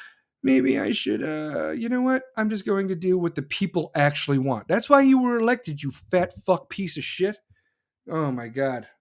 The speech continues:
I'm so angry. I'm so fu-, th-, this whole control, you want us to end up like fucking Canada, where they don't have any Second Amendment rights and all these fucking mandates and shit? We're gonna get to the fucking trucker thing in,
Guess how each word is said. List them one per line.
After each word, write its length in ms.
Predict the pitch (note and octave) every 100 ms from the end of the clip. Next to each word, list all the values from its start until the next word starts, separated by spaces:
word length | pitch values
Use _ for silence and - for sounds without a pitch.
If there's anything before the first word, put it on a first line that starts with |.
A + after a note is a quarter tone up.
| _ _ _ -
I'm 120 | D#3
so 240 | D3+ G3 D#3+
angry. 400 | D#3 D3+ A2+ - _ -
I'm 100 | D3+
so 180 | G3+ E3+
fu-, 240 | G3 D#3+
th-, 140 | G3+ D#3+ F3 - - _ _ _
this 260 | F#3 F3+ _ -
whole 280 | - A3+ A#3
control, 560 | A3+ F3 - G#3 G3+ D#3
you 140 | F#3
want 160 | D4+ E4+
us 80 | A#3
to 140 | B3
end 140 | G#3
up 80 | B3
like 160 | A#3 -
fucking 360 | - A#3 F#3+
Canada, 420 | D3 G3 A3 B3 B3 _ _ _ _
where 120 | D#3+ D3+
they 100 | C#3
don't 200 | F3+ F#3
have 260 | F#3+ F3
any 340 | D#3+ D#3+ D3+ D3
Second 380 | - F#3 E3+ D#3+
Amendment 340 | D3+ D#3 D3
rights 400 | C#3 D3+ D3+ - _ _ _ _ _ -
and 380 | C3+ C3 C3+ C#3+ -
all 220 | D#3 D#3+
these 180 | D#3 D3
fucking 300 | D#3+ D3 C#3+
mandates 380 | D3 D3+ D3+
and 120 | D3+ C#3+
shit? 320 | E3 E3 _
We're 100 | F3
gonna 140 | F3+ E3+
get 160 | F#3+
to 80 | G3
the 100 | D#3+
fucking 320 | C#3+ F3+ C#3+
trucker 340 | B2+ F3+ F3+ C3
thing 220 | - B2
in, 160 | A#2+